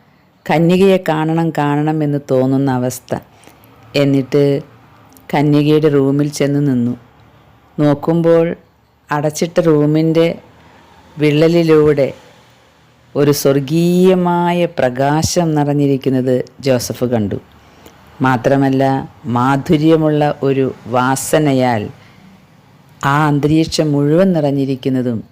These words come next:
ഔസേപ്പ് മനസ്സിലാക്കി. തൻ്റെ ഭാര്യയുടെ പരിശുദ്ധി ഓർത്തുകൊണ്ട് എന്തെന്നില്ലാത്ത ആനന്ദം അവൻ അനുഭവിച്ചു എന്നാണ് പറയുന്നത്.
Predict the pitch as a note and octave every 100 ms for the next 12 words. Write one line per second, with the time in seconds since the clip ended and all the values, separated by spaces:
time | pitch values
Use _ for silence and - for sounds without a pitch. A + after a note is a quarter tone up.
0 | _ - C#3 B2+ - B2 B2 B2+ A#2+ A#2
1 | A#2+ A2+ F#2 F#2 - - - - - -
2 | - - D#3 E3+ F3+ D#3+ D#3+ E3 E3+ F3+
3 | F3 E3+ E3 D3 C#3+ C#3+ - D3 C#3 D3+
4 | D3+ - - - - - - C#3+ D3+ D3
5 | E3 D3+ D3 C#3 C3 - - _ _ _
6 | _ B2+ B2+ C3+ D3+ D3+ C#3 C#3 C3+ C3+
7 | C3 B2+ C3 B2 B2+ C3+ C#3+ D3+ D3+ F3
8 | F#3 - _ _ _ _ _ _ _ _
9 | - E3 D#3 C#3 C3 B2+ C3 B2+ - B2
10 | A2+ A#2+ A2+ A2 A2+ A2 G2+ G2 G2